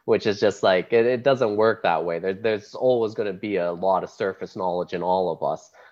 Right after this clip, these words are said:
whether it's, <laughs> uh, whether it's, like, uh, something intellectual or whether it's just, like, culture or whatever it is, like, pop culture, that's always in there. But if you're digging out of that, it's always gonna come out so much,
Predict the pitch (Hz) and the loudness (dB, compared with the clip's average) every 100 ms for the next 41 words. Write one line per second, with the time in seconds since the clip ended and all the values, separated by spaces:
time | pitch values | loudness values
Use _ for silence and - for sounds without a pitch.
0 | - 101 110 101 98 95 85 - - 170 | -14 -4 2 4 4 4 2 -2 0 4
1 | 131 107 107 110 104 101 98 - 98 90 | 4 2 0 2 2 2 2 0 -2 0
2 | 104 87 87 117 98 101 98 95 98 95 | 0 -2 -2 -4 -4 -4 -4 -4 -2 0
3 | 101 - 104 98 92 92 95 90 - 98 | 0 -2 -2 0 0 0 -2 -4 -4 -6
4 | - 90 82 - 98 104 - 90 78 90 | -2 -4 -4 0 2 2 -2 -4 -2 -2
5 | 90 95 90 80 78 90 90 78 82 82 | 0 0 0 -2 -2 -2 -2 -4 -6 -4
6 | - 95 107 - 69 71 - 76 - - | 2 4 2 0 -4 -4 -4 -6 -6 -12
7 | - - 113 - 131 127 104 98 107 101 | -14 0 2 4 6 6 6 4 2 2
8 | 87 92 95 104 131 139 120 110 101 95 | 0 0 -2 0 4 4 4 2 0 2
9 | 107 92 113 107 101 - 87 - 104 95 | 2 2 -2 -2 -4 -6 -8 -6 -4 0
10 | 98 - - 92 90 - | -2 -2 -4 -4 -4 -8